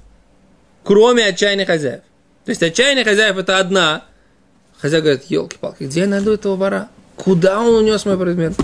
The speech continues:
Что же мне делать? Ну ладно, все». Отчаялся хозяин. Теперь что? Но Тора-то сказала не так. Тора сказала, что поскольку вор, он взял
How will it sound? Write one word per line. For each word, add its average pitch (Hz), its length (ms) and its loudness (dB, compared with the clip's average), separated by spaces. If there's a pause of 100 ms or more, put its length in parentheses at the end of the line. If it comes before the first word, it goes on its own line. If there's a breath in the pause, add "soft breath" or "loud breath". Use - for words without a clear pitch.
(300 loud breath)
Что 226 160 -4
же 214 60 2
мне 202 100 4
делать? 170 160 4
Ну 180 100 2
ладно, 294 320 0 (100)
все». - 320 -2 (480 loud breath)
Отчаялся 202 560 2
хозяин. 147 380 0
Теперь 170 220 0
что? 185 420 0 (300)
Но 196 240 4
Тора-то 233 540 4
сказала 196 540 2
не 165 140 0
так. 247 380 0 (420 loud breath)
Тора 220 300 2
сказала, 160 640 2
что 156 140 -4
поскольку 202 1080 2
вор, 175 400 2
он 147 180 2
взял 165 540 0